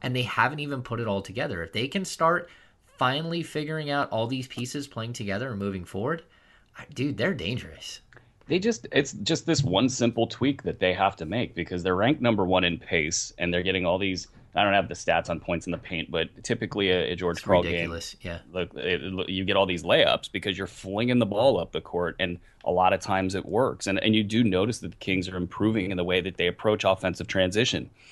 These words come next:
Speaker 2: It's
Speaker 1: Uh-huh.
Speaker 2: a lot smoother. So that part I'm not worried about. I feel like, if anything, they just gotta cut down the crazy turnovers, because if you have a team that is predisposed towards turning it over, you do not wanna set the tone of, "We're gonna fling the ball around the yard." So that's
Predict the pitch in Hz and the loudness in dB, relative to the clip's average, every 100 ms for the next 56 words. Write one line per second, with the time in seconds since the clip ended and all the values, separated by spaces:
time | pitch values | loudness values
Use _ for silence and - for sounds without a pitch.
0 | - - 92 82 90 87 - - 117 156 | -20 -6 -2 2 6 6 4 2 6 6
1 | 117 69 - _ _ _ - 110 98 117 | 6 0 -10 _ _ _ 0 2 4 6
2 | 165 - 175 151 135 151 131 - 117 165 | 4 6 6 8 6 4 2 0 -2 -2
3 | 98 80 67 90 104 113 107 104 - - | -2 -4 -4 -4 -2 2 4 2 -2 -4
4 | 113 123 117 107 98 98 90 98 92 104 | 0 0 0 -2 -4 -4 -2 -2 -2 -4
5 | 98 98 95 107 95 92 - 123 104 92 | 0 -2 -2 -2 -2 -4 -4 0 0 0
6 | 90 92 92 92 87 - 92 110 104 - | -4 -6 -6 -4 -4 -6 -4 -2 -2 -4
7 | - 110 104 110 - _ - 90 95 90 | 0 2 0 -4 -16 _ -12 -2 0 0
8 | - 82 87 - 123 104 - 101 104 101 | -2 -6 -6 -4 -2 0 0 2 2 0
9 | - 85 80 - 101 90 78 117 160 98 | -4 -6 -6 -4 -2 -2 2 4 4 2
10 | 92 95 90 95 92 90 92 90 - 92 | -2 -4 -6 -4 -2 -2 -2 -4 -2 -4
11 | - 87 131 135 101 107 - 92 90 - | -6 -2 2 4 2 0 0 0 0 -6
12 | _ _ _ - 90 87 85 92 90 90 | _ _ _ -10 -6 -4 -4 -2 0 4
13 | 151 143 98 85 82 67 62 - - 90 | 6 8 6 2 -4 -6 -10 -10 -4 2
14 | 95 92 - - | 2 2 -6 -14